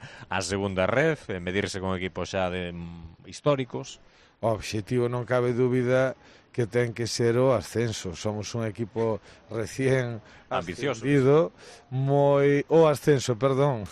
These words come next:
Speaker 2: <laughs> a permanencia. E o obxectivo ten que ser a permanencia, porque o obxectivo xa en preferente non era o ascenso. Douse esta casualidade,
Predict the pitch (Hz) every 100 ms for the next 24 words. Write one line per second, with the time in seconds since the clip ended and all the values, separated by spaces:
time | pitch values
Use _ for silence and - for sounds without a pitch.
0 | - 185 - - - - - - - -
1 | - 139 135 127 117 110 123 151 127 -
2 | 104 101 - - - _ 139 135 139 123
3 | - 135 120 143 139 120 139 131 127 147
4 | 139 123 135 143 175 147 175 170 147 160
5 | 156 147 190 196 202 - - - - -
6 | 180 185 190 139 170 196 190 208 214 214
7 | 165 131 110 101 - 165 131 104 82 -
8 | - - - 113 143 143 - 139 131 135
9 | - 139 127 127 - 117 120 135 196 202
10 | 214 214